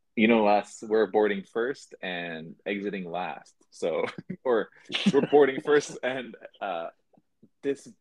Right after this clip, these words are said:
Speaker 1: disembarking first also. So, you know, we're gonna have to keep it tight and, uh, you know, sanitize one hand, get it going.
Speaker 2: Mm-hmm. Yeah, you're gonna have to gobble, gobble. <laughs>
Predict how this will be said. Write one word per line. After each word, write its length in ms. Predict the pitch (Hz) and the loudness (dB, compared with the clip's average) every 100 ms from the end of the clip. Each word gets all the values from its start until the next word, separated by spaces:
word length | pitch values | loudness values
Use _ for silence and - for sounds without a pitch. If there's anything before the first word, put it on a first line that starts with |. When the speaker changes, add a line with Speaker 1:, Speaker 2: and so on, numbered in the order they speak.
| _ | _
Speaker 1:
disembarking 840 | 147 139 127 101 113 120 117 95 90 _ _ _ - | -12 -12 -12 -6 -6 -6 -10 -16 -18 _ _ _ -12
first 300 | 101 87 - | -10 -10 -10
also. 460 | 101 98 107 85 | -12 -12 -12 -12
So, 320 | 85 - 92 87 _ _ _ _ _ _ | -10 -8 -6 -8 _ _ _ _ _ _
you 80 | 107 | -14
know, 120 | 95 | -10
we're 80 | 92 | -8
gonna 60 | 104 | -8
have 80 | 104 | -8
to 80 | 92 | -14
keep 220 | - 98 | -12 -12
it 100 | - | -10
tight 280 | - 92 - _ - | -8 -8 -8 _ -14
and, 260 | 90 87 87 | -12 -6 -2
uh, 340 | 82 82 80 - - _ _ | 0 0 -2 -4 -16 _ _
you 100 | 95 | -8
know, 80 | 85 | -8
sanitize 640 | 82 95 92 92 90 85 87 | -6 -4 -4 -4 -4 -4 -6
one 180 | 90 | -6
hand, 400 | 90 87 87 95 - _ _ _ _ - | -6 -8 -6 -6 -8 _ _ _ _ -6
get 140 | - 87 | 0 0
it 100 | - | 0
going. 280 | 90 87 | -4 -2
Speaker 2:
Mm-hmm. 340 | 123 143 147 110 110 _ _ _ _ _ _ - | 2 2 2 0 -10 _ _ _ _ _ _ -4
Yeah, 100 | 135 | 2
you're 140 | 135 131 | 4 4
gonna 120 | 147 | 4
have 80 | 151 | 2
to 60 | |
gobble, 380 | 127 117 127 127 | 2 6 6 4
gobble. 560 | 120 120 143 127 110 - _ _ _ _ _ _ _ | 0 2 2 0 -6 -8 _ _ _ _ _ _ _
<laughs> 140 | - | 0